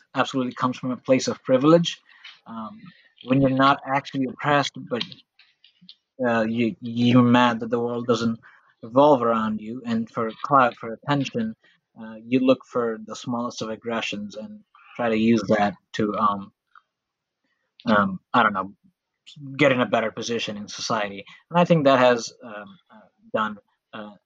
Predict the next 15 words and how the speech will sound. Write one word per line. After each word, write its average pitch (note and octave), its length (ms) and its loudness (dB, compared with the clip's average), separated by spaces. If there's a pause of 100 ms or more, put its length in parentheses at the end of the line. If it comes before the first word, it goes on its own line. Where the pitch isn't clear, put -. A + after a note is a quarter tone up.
(120)
actual B2 260 -4 (140)
disservice A2+ 580 2 (180)
to, A#2+ 80 -6 (200)
to A#2 60 -8 (100)
the G#2+ 80 -12 (140)
actual, A2+ 360 -8 (560)
uh, G2 280 -2 (520)
goals G#2 320 0 (200)
of G#2 80 -10 (200)
any G#2 160 -8 (200)
feminist G2+ 400 -6
movements F#2+ 400 -12 (120)
in G2+ 60 -10 (240)
Western G#2 240 -6 (100)
societies। G2+ 460 -8